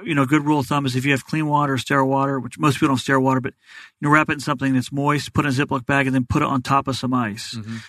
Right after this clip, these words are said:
Speaker 1: You don't wanna freeze it. That would be bad, right? So n-, no part of your body is meant to be frozen. But when you, when you, uh, keep it cool, it reduces, um, all the cells in there. It slows down their metabolism. So it gives you a better chance than being able to reattach it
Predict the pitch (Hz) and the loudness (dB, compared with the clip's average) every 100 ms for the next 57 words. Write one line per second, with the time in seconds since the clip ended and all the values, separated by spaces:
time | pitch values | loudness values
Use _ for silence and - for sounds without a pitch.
0 | _ - 156 156 151 - 143 131 143 - | _ 0 2 4 2 2 2 2 0 -4
1 | _ 143 139 135 127 131 123 120 127 131 | _ -4 0 2 2 2 2 0 -2 -4
2 | 127 - 135 127 131 - - 143 147 143 | -6 -4 -2 -2 -6 -14 -10 -6 -2 0
3 | 147 139 131 131 127 131 123 123 117 135 | 2 2 2 0 2 0 -2 -6 -2 0
4 | 131 123 127 123 _ _ _ _ _ _ | 0 0 -6 -10 _ _ _ _ _ _
5 | 156 156 151 131 - 147 139 135 139 131 | 0 2 0 -2 -2 2 4 4 4 2
6 | 131 _ - 165 156 - - 202 165 135 | 0 _ 2 2 2 -2 4 6 6 4
7 | 143 127 151 131 143 139 127 120 139 131 | 0 4 2 2 2 2 2 -2 -2 0
8 | 123 123 - - - - _ 160 156 139 | 0 -2 -10 -18 -18 -20 _ 0 2 2
9 | 127 - 156 135 135 131 123 _ 147 139 | -2 4 4 4 -2 -2 -4 _ -4 -4
10 | 127 - 151 139 135 127 120 139 139 131 | -6 0 0 4 2 2 0 0 0 0
11 | 127 120 120 120 - - - - 143 135 | -2 -4 -8 -12 -18 -20 -16 -4 0 2
12 | 151 139 139 127 139 127 - 139 127 127 | 2 4 2 2 2 2 0 0 0 0
13 | 131 131 127 123 123 - 127 123 - 127 | 4 4 2 0 -4 -6 -6 -6 -10 -14